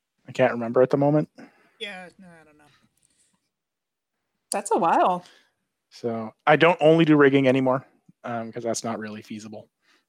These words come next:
Speaker 1: So now I do, uh, lighting sales as well, uh, especially control systems. So our, our biggest,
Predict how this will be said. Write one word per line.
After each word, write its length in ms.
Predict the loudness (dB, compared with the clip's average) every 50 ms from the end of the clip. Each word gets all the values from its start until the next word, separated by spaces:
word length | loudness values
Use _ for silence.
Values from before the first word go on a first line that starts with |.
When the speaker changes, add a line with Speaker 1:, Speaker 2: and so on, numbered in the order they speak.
| _ -8
Speaker 1:
So 160 | -4 -2 2
now 240 | 4 4 4 4 4
I 80 | 2
do, 340 | 0 -2 -4 -4 -6 -8 -10 -14 _ _ _ _ _ _ -6
uh, 320 | -6 -4 -4 -6 -6 -4 0
lighting 380 | 2 4 4 2 0 -4 -6
sales 240 | -6 -6 -6 -6 -6
as 100 | -8 -10
well, 220 | -10 -12 -14 -16 _ _ _ _ _ _ _ _ _ _ _ _ _ _ _ _ _ _ _ _ _ _
uh, 140 | -20 -20 -18 -18
especially 420 | -6 -2 0 0 0 0 -2 -4
control 320 | -4 -6 -6 -6 -6 -6
systems. 380 | -8 -10 -10 -12 -14 -6 -2 -2
So 260 | 0 2 2 2 4
our, 180 | 4 2 2 2 2
our 100 | 0 2
biggest, 500 | 2 2 2 2 2 2 0 -4 -10